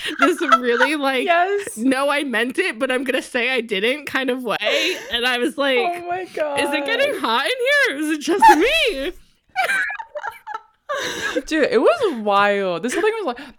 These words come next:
Speaker 2: our episode about hands. Our episode about hands, anyone? Ring any bells?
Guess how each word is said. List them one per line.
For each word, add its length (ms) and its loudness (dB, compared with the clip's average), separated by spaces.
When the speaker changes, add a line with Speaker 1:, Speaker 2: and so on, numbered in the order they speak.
Speaker 2:
our 140 2
episode 320 -2
about 220 -2
hands. 460 -4
Our 240 4
episode 260 0
about 180 4
hands, 420 0
anyone? 500 2
Ring 140 2
any 140 2
bells? 480 -2